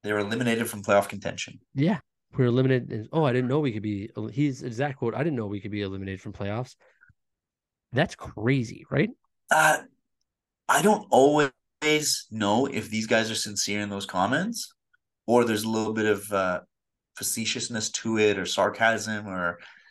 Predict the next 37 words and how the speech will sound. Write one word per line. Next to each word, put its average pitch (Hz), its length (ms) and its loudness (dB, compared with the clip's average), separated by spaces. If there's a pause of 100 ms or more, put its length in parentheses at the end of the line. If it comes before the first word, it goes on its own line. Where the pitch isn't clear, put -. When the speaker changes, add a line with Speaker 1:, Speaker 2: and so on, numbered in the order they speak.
(1000)
Speaker 1:
you 71 120 -8
know, 57 220 -6
I, - 240 -6 (120)
sometimes 156 480 2
I, 120 100 8 (140)
I 107 60 2
question. - 600 0 (1160)
I 147 80 2
Speaker 2:
I, 160 40 2
Speaker 1:
feel 165 260 4
Speaker 2:
well, 165 80 6
I, - 60 8
Speaker 1:
like 113 160 2
there's 113 300 -8
Speaker 2:
I 156 180 2
thought 131 360 0
he 131 120 0
was, 123 280 0
when 123 160 -6
I 120 60 -6
read 101 320 0
it, 139 260 0
and 117 100 -6
I 110 40 -2
was 107 80 -2
like, 104 100 -2
"No 113 160 0
way, 98 240 -2
he's 92 180 -10
not 98 260 -12
being 95 440 -8 (800)
facetious 101 480 -6
about 104 200 -10
that. 104 120 -8
There's 101 180 -10
no 123 280 -2
way 101 400 -6